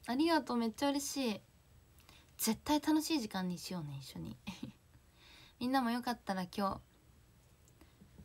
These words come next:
トレード出てるので、ぜひ、今日しかない、今しかない、このWe Are Growing Upセカンド公演で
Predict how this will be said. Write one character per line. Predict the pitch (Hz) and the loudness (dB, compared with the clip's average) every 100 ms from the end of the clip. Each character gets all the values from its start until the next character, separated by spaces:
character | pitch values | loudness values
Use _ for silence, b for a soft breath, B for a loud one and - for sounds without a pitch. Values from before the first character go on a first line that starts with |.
| - | -8
ト | - | 0
レ | 233 233 | 2 4
ー | |
ド | 226 | 2
出 | 220 | 0
て | 220 196 | 0 -2
る | 175 | -2
の | 175 | -4
で、 | - - - - - - - | -6 -8 -16 -20 -20 -20 -4
ぜ | 208 196 | -2 -2
ひ、 | - - - - - - - _ - - - | -4 -14 -16 -20 -20 -20 -20 _ -20 -20 -18
今 | - 262 226 | -2 2 2
日 | |
し | - | 0
か | 185 | -4
な | 180 196 | -2 -2
い、 | 202 | 0
今 | 220 226 185 | 2 2 0
し | |
か | - 180 | -6 -4
な | 185 185 | -2 -4
い、 | |
こ | - | -6
の | 185 180 | -4 -2
We | 196 190 | -2 -2
Are | 170 | -4
Growing | 175 196 190 | -6 -6 -6
Up | 190 - - - | -8 -12 -20 -20
セ | - 202 | -10 -4
カ | 196 | -4
ン | |
ド | 190 | -4
公 | 185 190 | -8 -6
演 | 180 214 _ | -6 -10 _
で | - | -14